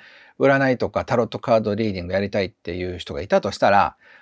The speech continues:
自分がそれが仕事としてできるかどうかっていきなり辞めて、え、あ、こうリスクを取る前に、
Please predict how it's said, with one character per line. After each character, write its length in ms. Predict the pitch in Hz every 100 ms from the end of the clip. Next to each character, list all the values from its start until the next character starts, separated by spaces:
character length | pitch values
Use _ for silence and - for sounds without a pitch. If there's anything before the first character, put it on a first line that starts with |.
| _
自 140 | 123 135
分 200 | 165 190
が 100 | 196
そ 160 | 208
れ 100 | 202
が 320 | 190 185 170
仕 140 | 160 175
事 220 | 170 165
と 80 | 165
し 80 | -
て 100 | 147
で 100 | 147
き 140 | 147
る 80 | 147
か 100 | 113
ど 120 | 117
う 60 | 113
か 140 | 82
っ 40 | -
て 100 | 101
い 60 |
き 80 | 160
な 100 | 160
り 80 | 156
辞 100 | 151
め 120 | 147
て、 640 | 147 143 135 113 - 165 -
え、 40 |
あ、 140 | 131 110
こ 440 | - 107 104 -
う 200 | 104 127
リ 120 | 123
ス 120 | 104 -
ク 80 | 104
を 40 |
取 200 | - 101
る 60 | 98
前 200 | 110 76
に、 300 | 98 -